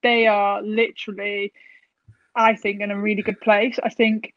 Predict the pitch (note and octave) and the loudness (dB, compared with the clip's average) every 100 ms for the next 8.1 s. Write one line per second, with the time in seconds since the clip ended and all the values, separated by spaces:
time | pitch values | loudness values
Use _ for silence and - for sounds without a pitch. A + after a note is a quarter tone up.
0 | _ _ _ _ _ - - C#4 B3+ A#3 | _ _ _ _ _ -8 0 2 4 6
1 | C#4 C4+ C4+ B3+ B3+ A#3+ A3+ G#3+ G#3+ G3+ | 6 8 6 4 2 2 4 4 2 -2
2 | G#3+ G#3+ G#3 G#3 G#3 - _ _ A#3 A3 | -4 -4 -4 -6 -10 -14 _ _ -4 -4
3 | - A3+ G#3+ G3+ G#3 G#3 G#3+ - - F#3+ | 2 2 4 2 2 2 0 -6 -10 -2
4 | A3+ A3+ G#3+ _ G#3+ G#3 G3 - _ _ | 2 2 -2 _ 4 6 4 -6 _ _
5 | _ _ G#3+ G#3+ G3 - _ G#3 F#3 _ | _ _ -2 0 0 -8 _ -2 -2 _
6 | A3+ - - G#3+ - G#3 - G#3 A3+ A#3+ | -4 -4 0 0 2 0 2 -2 -2 -2
7 | A3 - A3+ G#3+ A3+ A#3 A#3 A#3 A3+ G#3+ | -6 0 0 2 4 6 4 0 2 2
8 | G#3+ | 2